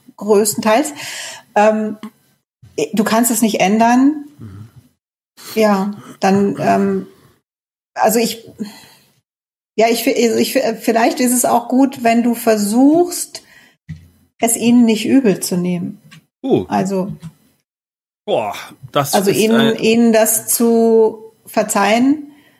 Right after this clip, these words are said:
Speaker 1: Ich weiß nicht, inwiefern das geht, aber das ist, ähm, also ich finde, es ist, ist ein Unterschied.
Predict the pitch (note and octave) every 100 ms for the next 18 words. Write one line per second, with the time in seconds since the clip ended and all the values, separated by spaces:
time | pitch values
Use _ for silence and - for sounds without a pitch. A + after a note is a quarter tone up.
0 | _ _ _ _ _ _ _ _ _ _
1 | - G3 F#3+ G#3 A3 G#3 - G#3 G#3 G#3
2 | G3 G3+ F#3+ - G#3 C4+ G#3+ G#3 G#3+ G#3
3 | G#3 A3 G#3 - - G3+ G#3 G#3 G#3 -
4 | G#3+ A3 G#3+ D4+ A#3 C4+ C4+ A#3+ A#3+ A#3
5 | A#3 A#3+ A3 C4+ B3+ B3 B3 -